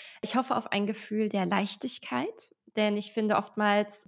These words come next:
so ging es mir zumindest lange Zeit und ich weiß, dass es auch vielen meiner Klienten und Klientinnen so ging, gehen wir mit so viel Schwere durch den Alltag, vielleicht auch gestresst, hektisch,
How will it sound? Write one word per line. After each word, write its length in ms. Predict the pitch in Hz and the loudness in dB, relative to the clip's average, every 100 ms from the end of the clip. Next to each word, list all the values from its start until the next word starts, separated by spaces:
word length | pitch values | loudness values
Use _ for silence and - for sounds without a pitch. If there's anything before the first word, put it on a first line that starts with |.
| _ | _
so 180 | 208 220 | -2 2
ging 180 | 208 196 | 4 2
es 200 | 196 - | 0 4
mir 200 | 202 233 | 4 4
zumindest 500 | - 233 220 214 - | 0 0 0 -2 2
lange 240 | 208 208 214 | 2 4 0
Zeit 400 | - 202 202 202 | 2 4 4 0
und 80 | |
ich 120 | 185 - | -2 0
weiß, 200 | 190 - | 0 -2
dass 160 | 196 | -10
es 140 | - - | -6 -4
auch 140 | 190 | -4
vielen 420 | - 202 196 202 - - - | -2 -2 0 -4 -10 -18 -4
meiner 380 | 190 185 185 - | 0 2 2 0
Klienten 420 | - 185 175 190 | -2 -2 -2 -2
und 100 | 185 | -4
Klientinnen 500 | - 190 208 208 196 | 0 0 0 0 0
so 120 | 190 | -2
ging, 260 | 185 196 196 - - _ | -2 -2 -2 -10 -20 _
gehen 180 | - 202 | 2 4
wir 100 | 196 | 4
mit 140 | 190 | 2
so 160 | 190 190 | -2 -8
viel 260 | 185 190 185 | -4 -4 -2
Schwere 480 | - - 185 180 | -2 4 4 4
durch 280 | 165 151 - | 2 0 0
den 240 | - 175 - | -6 -4 -2
Alltag, 680 | 151 - - 175 175 - | -2 -4 -4 0 0 -2
vielleicht 400 | 214 214 208 - | -8 -4 -2 -2
auch 140 | 214 - | -6 -4
gestresst, 800 | 226 - - - 185 170 - - | -6 -6 -8 -4 -4 -4 -10 -12
hektisch, 800 | - 214 - - 165 170 - - | -8 -8 -8 -2 0 0 -4 -10